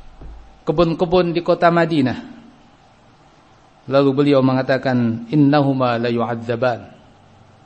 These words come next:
Wa ma yu'adzabani fi kabir. Bala innahu kabir. Amma ahaduhuma fa kana yamshi bin namimah. Wa ammal akhar fa kana la yastatiru min baulih."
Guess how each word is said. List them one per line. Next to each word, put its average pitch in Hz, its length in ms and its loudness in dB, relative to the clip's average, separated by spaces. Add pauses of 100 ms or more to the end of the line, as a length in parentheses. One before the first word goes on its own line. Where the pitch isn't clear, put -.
(840)
Wa 107 80 -10
ma 139 240 4
yu'adzabani 147 800 0 (160)
fi - 160 -6
kabir. 151 480 2 (240)
Bala 160 400 2
innahu 165 400 2
kabir. 175 400 2 (1400)
Amma 165 560 2
ahaduhuma 139 640 -2
fa 120 160 -6
kana 131 320 -2
yamshi 131 320 -6
bin 120 240 -8
namimah. 131 560 -4 (1600)
Wa 127 160 -4
ammal 147 320 2
akhar 156 640 4
fa 139 160 0
kana 143 400 2
la 147 160 2
yastatiru 147 640 0
min 123 160 -2
baulih." 120 400 0